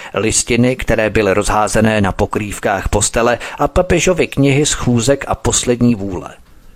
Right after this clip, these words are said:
Nakonec sundal Janu Pavlovi brýle a pantofle. Nic z těchto věcí už nikdy nikdo neviděl. Další velká záhada.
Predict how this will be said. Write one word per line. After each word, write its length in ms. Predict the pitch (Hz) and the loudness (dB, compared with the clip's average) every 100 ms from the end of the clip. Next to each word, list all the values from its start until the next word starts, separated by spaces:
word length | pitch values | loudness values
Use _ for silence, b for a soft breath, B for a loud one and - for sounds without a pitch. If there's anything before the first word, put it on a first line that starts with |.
| - - - - B B | -20 -20 -20 -14 B B
Nakonec 480 | - 104 - 120 123 | -2 0 2 2 4
sundal 520 | - - 104 101 110 | 2 4 4 4 2
Janu 280 | 107 101 98 | 0 2 0
Pavlovi 480 | 85 104 101 104 110 | 2 -2 0 0 0
brýle 500 | 101 117 110 117 117 B B | 0 -2 0 0 0 B B
a 100 | 117 | -2
pantofle. 600 | 110 101 - 82 - - - - - - - - B B B | 2 2 2 -4 -6 -12 -18 -20 -20 -20 -20 -20 B B B
Nic 320 | 117 170 - - | 2 2 0 -2
z 140 | - | -2
těchto 300 | 151 - 101 | -2 0 0
věcí 460 | 95 107 - 123 123 B | 0 -2 -2 -2 -4 B
už 280 | - 90 - | -8 -6 0
nikdy 400 | 104 113 - 127 | 0 0 0 0
nikdo 360 | 104 101 104 110 | 0 -2 2 2
neviděl. 560 | 101 90 80 - 55 - - - - - - - - - _ - B B B | 2 -2 -6 -10 -12 -16 -20 -20 -20 -20 -20 -20 -20 -20 _ -20 B B B
Další 420 | 117 117 107 123 113 | 0 0 0 0 2
velká 420 | 110 107 107 101 | 2 2 0 0
záhada. 580 | 92 82 73 76 71 | 0 0 -2 -8 -12